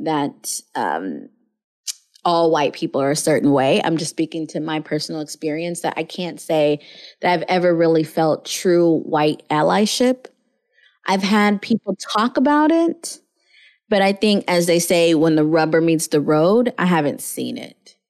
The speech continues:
or experienced it for myself when it came to people sacrificing themselves or, you know, putting themselves on the line and, or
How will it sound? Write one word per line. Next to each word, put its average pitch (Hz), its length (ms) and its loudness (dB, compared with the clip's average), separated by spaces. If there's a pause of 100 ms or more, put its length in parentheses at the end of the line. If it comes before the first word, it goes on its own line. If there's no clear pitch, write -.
or 156 120 0
experienced 139 640 -6
it - 160 -8
for - 120 -6
myself - 800 -8
when 175 160 2
it 139 80 -2
came 160 380 0
to 143 540 -2 (480)
people 170 1000 2 (380)
sacrificing 151 840 0
themselves 135 840 0 (140)
or, 151 500 2 (760)
you 185 120 2
know, 160 220 2
putting 185 640 0
themselves 165 520 0
on 147 200 2
the 143 80 0
line 143 640 0 (160)
and, 170 280 0
or 208 200 2